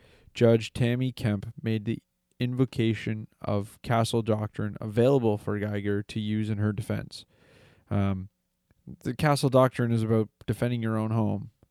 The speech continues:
And, and in this case, she might have thought she was in her own home, uh, but she wasn't.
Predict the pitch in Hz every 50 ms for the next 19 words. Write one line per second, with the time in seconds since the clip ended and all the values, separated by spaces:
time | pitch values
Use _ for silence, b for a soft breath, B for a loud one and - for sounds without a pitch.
0 | _ _ - - 107 107 107 104 101 98 - - - _ - 110 110 110 110 110
1 | 110 113 110 - - 110 104 101 - - 131 127 127 120 110 110 107 - - -
2 | 147 180 180 - 120 113 113 107 110 107 104 104 104 104 107 104 110 107 107 107
3 | 104 104 104 - b b b b b b b b b - 98 104 104 101 98 -
4 | - 110 - - 120 135 160 143 107 101 -